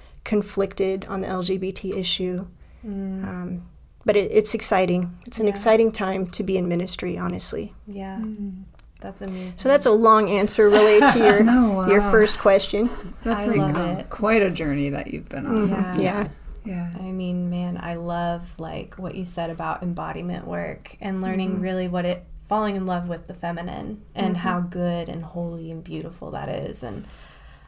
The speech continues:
Speaker 2: um, I understand about the haircutting thing. I actually cut my hair off pretty recently. I mean,
Speaker 3: Mm-hmm.
Speaker 2: it's grown a lot, but, um, and it's a mind trip a little bit. Like,
Speaker 3: Mm-hmm.
Speaker 2: I, I get it. And mine wasn't even that short. It was just, like, up to here.
Speaker 3: Mm-hmm.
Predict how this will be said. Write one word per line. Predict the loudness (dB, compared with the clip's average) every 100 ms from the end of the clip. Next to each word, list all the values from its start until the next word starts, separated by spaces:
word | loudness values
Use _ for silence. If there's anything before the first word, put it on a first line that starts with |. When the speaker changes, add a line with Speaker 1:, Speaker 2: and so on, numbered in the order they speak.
| -8
Speaker 2:
um, | -4 -2 -2 -6 -10 -12 -4
I | -2 -2
understand | -4 -4 0 2 2
about | 2
the | 2
haircutting | 0 -2 -2 -4 -4 -4
thing. | -4 -4
I | -4 -6
actually | -6 -8 -4
cut | -2 -2
my | -2 -2
hair | 0 0
off | -2 -6 -12 -20 -20 _
pretty | 2 4 4
recently. | 2 0 0 -2 -2 -2 -2 -2
I | -2
mean, | 0
Speaker 3:
Mm-hmm. | 0
Speaker 2:
it's | -2
grown | 0 0
a | 0
lot, | -2 -4 -4
but, | 0 0 -2 -10 -20 -20 -10 -2
um, | 0 0 -4 -6 -4
and | -2
it's | 0
a | 2
mind | 2 0 -2 -2
trip | -2 -2 -4 -18 -20 -16 -6
a | -4
little | -2 -2
bit. | -4 -4 -6 -4
Like, | -2 -2
Speaker 3:
Mm-hmm. | -4
Speaker 2:
I, | -4 -6 -6
I | -6
get | -2 -2
it. | -2 -4
And | -4
mine | -2 -2 -2
wasn't | -4 -8 -10 -10
even | -6 -2 -2 -2
that | -4
short. | -6 -4 -4 -2
It | -4
was | -4 -6
just, | -6
like, | -6 -8 -8
up | -8 -8
to | -8
here. | -4 -2 -2 -4
Speaker 3:
Mm-hmm. | -8